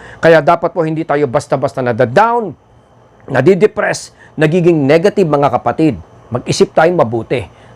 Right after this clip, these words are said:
Tandaan natin, lahat po ng mga aral na yan, lahat po ng mga dapat nating gawin ay naituro na po natin, ay naibahagi na po natin at nasa sa atin din, mga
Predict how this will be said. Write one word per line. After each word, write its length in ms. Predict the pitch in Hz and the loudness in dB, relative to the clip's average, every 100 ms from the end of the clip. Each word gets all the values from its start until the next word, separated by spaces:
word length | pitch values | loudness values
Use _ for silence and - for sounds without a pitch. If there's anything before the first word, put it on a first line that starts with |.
| - | -2
Tandaan 400 | 156 156 190 220 | 0 2 2 2
natin, 400 | 208 208 175 123 | 0 -2 -6 -4
lahat 240 | 131 180 | -2 -2
po 160 | - 208 | -2 0
ng 80 | 190 | 2
mga 240 | 180 170 | 0 -2
aral 400 | - 180 190 185 | 2 2 2 0
na 60 | 170 | 0
yan, 140 | 175 240 - _ _ 143 | -2 -6 -14 _ _ 0
lahat 240 | 180 214 | 0 0
po 80 | 202 | -4
ng 80 | 185 | -2
mga 180 | 170 135 | -2 2
dapat 240 | 175 165 | 2 0
nating 320 | - 151 160 143 | 0 -2 0 0
gawin 260 | 139 170 - | 2 0 2
ay 160 | 226 | 2
naituro 560 | 240 254 214 220 208 202 | 2 0 2 4 6 6
na 80 | 185 | 4
po 160 | 165 | 0
natin, 240 | 156 151 151 | 0 0 2
ay 160 | 202 | 4
naibahagi 640 | 262 277 196 190 208 190 202 | 4 4 2 2 2 0 0
na 80 | 190 | -2
po 160 | 180 | 0
natin 480 | 170 156 156 156 160 - - | 0 0 0 -4 -4 -12 -6
at 160 | - 247 | 0 0
nasa 400 | 190 240 226 208 | 0 -2 -2 -2
sa 240 | 202 175 | -2 0
atin 240 | 160 175 143 | 0 0 -2
din, 240 | 160 170 | 0 0
mga 160 | 147 | 0